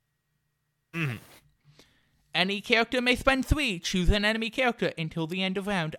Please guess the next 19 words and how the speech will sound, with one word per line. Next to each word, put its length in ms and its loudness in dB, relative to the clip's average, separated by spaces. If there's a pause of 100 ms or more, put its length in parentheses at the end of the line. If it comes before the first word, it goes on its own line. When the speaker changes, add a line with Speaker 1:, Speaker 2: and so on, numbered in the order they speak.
Speaker 2:
Other 220 6
enemy 280 2
characters 420 -2
within 380 -4
three 260 -8
of 100 -4
the 80 -4
chosen 360 -2
character 320 -4
roll 320 -2
one 200 -2
less 240 -4 (240)
dice 380 -2
on 140 0
attack 500 0
and 180 -6
defense 440 -4
rolls. 500 -6 (1400)
Speaker 1:
Mm-hmm. 260 -6